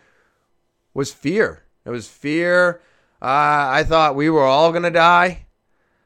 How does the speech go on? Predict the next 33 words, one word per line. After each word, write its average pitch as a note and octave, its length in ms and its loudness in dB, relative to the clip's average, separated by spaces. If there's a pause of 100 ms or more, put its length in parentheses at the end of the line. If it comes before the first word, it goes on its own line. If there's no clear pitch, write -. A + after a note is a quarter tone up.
(240)
And C#3+ 920 -4
now C#3+ 920 -4
I C3 400 -4
realize B2+ 1000 -4 (680)
probably C3 340 -2
not G#2 200 -12
gonna F#2 120 -20
happen. E2+ 400 -20
The A2+ 80 -10
worst D#3+ 340 -2
thing D3 160 -8
that B2+ 140 -8
can A#2 120 -14
happen G#2+ 340 -14
is G2 180 -20
you F#2 80 -18
can F#2+ 160 -20
catch G#2 280 -12
it G2+ 140 -16
and F#2+ 140 -20
pass G2 280 -14
it G2 80 -16
on F#2+ 140 -18
to F#2 60 -20
somebody F#2 440 -18
that F#2+ 320 -18 (540)
could, A#2 420 -10 (600)
uh, F2+ 240 -18
potentially F#2 600 -12
get F#2 160 -16
harmed D#2+ 360 -20
from D#2+ 340 -20
the D#2 140 -20